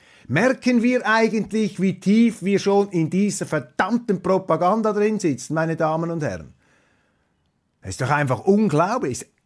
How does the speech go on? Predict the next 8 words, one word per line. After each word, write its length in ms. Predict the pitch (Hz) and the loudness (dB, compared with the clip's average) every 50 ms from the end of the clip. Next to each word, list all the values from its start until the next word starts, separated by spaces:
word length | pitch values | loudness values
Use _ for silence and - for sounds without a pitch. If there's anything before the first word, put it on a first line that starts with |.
| _ _ | _ _
unglaublich, 960 | - 240 262 277 285 277 277 285 277 233 - 190 - - - - - - - _ _ _ _ _ _ _ _ _ | 2 4 4 4 4 4 4 4 2 2 0 -4 -8 -12 -18 -20 -20 -20 -20 _ _ _ _ _ _ _ _ _
dass 100 | - - | -16 -4
das 180 | - 170 170 175 | 0 2 2 4
einfach 280 | 185 185 190 175 175 175 | 2 2 2 0 0 0
nicht 160 | 180 156 - | 0 0 0
mal 240 | 156 139 143 170 208 | 0 0 2 2 2
aufgedeckt 600 | 220 220 - 208 202 202 202 208 202 - - 202 | 0 2 0 0 2 4 2 2 0 -2 -2 0
wird. 380 | 202 170 120 - - - - | 0 0 0 -2 -8 -20 -20